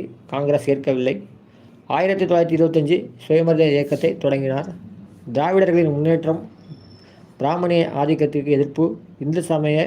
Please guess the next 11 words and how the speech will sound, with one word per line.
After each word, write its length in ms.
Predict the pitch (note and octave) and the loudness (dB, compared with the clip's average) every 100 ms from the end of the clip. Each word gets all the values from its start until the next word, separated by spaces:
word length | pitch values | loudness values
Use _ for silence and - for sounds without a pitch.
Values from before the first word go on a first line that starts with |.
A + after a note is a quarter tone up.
| - - | -4 -8
மக்களின் 400 | B2+ D3 D3 C3 | -4 0 2 2
வாழ்வில் 380 | C3 D3 D#3 | 2 2 0
அவர் 240 | - B2 B2 | 0 0 2
ஏற்படுத்தியிருந்த 680 | C3+ C#3+ - - C#3 C3 C#3+ - | 0 -2 -6 -4 -6 0 -2 -2
கட்டுப்பாடுகளை 600 | - A#2+ D#3+ D3+ C3+ C3+ - | -6 -4 -2 0 0 -2 -2
உடைத்தெறிந்தது. 600 | C3 C3 C3+ A#2+ A2+ C#3+ F#3 - - - - - - - - - - - - - | -2 -2 -2 -2 -2 -4 -6 -16 -20 -20 -20 -20 -20 -20 -20 -20 -20 -20 -20 -18
ஜாதி 340 | C#3 C#3+ E3+ F#3 | -2 0 0 0
முறை, 220 | F3 E3+ F3 | 2 2 0
குழந்தை 320 | E3+ D3+ E3 D#3+ D#3+ | 0 2 4 2 0
திருமணம், 420 | - D3 D3 D3+ D#3+ - - | -2 0 0 -2 -4 -14 -10
கட்டாயப்படுத்தப்பட்ட 840 | C#3 C#3+ E3 D3+ - D3 C#3 C3+ | -6 0 0 0 0 0 -2 0